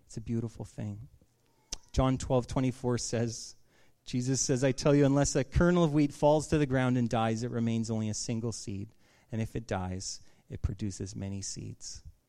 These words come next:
And so that's a picture for us as we share, as we put ourselves out there.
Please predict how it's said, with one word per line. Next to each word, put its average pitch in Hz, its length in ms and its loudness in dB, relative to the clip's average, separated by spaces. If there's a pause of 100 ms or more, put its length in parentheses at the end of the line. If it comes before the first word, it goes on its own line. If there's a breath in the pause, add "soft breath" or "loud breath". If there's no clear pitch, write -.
(500)
And 101 140 -8
so 104 180 -2
that's 104 180 -6
a 107 60 -8
picture 101 320 -8
for 104 220 -10
us - 320 -14 (340)
as 98 160 -10
we 95 140 -6
share, 101 420 -10
as 98 140 -14
we 101 80 -6
put 107 180 -4
ourselves 101 420 -6
out 95 200 -8
there. 101 240 -10